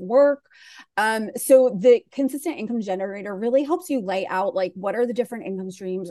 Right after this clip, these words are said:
What are your prices? What do you need to sell? And then you can really say, "Oh, that's five thousand. Like, oh, that's five thousand people I would need. That's kind of a lot. I'm not gonna do that one just yet.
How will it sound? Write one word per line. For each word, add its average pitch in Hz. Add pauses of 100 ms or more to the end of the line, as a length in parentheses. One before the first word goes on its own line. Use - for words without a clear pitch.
What 190
are 247
your 233
prices? 170 (380)
What 196
do 226
you 247
need 240
to 226
sell? 185 (260)
And 269
then 330
you 453
can 415
really 233
say, 202 (120)
"Oh, 226
that's -
five 190
thousand. 277
Like, 190
oh, -
that's 175
five 190
thousand 214
people 185
I 247
would 285
need. 311
That's - (400)
kind 226
of 302
a 359
lot. 415
I'm 185
not 240
gonna 370
do 403
that -
one 202
just 180
yet. 185